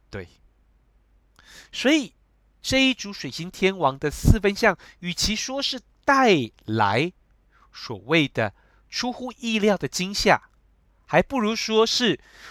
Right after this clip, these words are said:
我们不愿意面对的事情终于发生了，而带来一些冲突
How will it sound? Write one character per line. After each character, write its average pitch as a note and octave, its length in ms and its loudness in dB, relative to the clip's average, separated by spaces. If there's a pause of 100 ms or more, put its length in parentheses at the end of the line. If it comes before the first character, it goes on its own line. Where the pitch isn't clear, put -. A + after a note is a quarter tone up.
(120)
我 C3 80 -8
们 D3 100 -4
不 D3 180 -6
愿 A#3+ 260 0
意 A3+ 280 -8
面 F#3+ 260 0
对 F3+ 160 2
的 C#3+ 100 0
事 D#3 220 -6
情 G#2+ 340 -10
终 B3+ 320 -6
于 E3 140 -6
发 D3 280 4
生 C#3+ 300 -2
了， G2+ 200 -4 (500)
而 C3+ 120 -6 (180)
带 D3+ 240 6
来 G#2 160 -4
一 G#2+ 120 -8
些 A#2 360 -6 (280)
冲 C3 320 -10
突 - 240 -20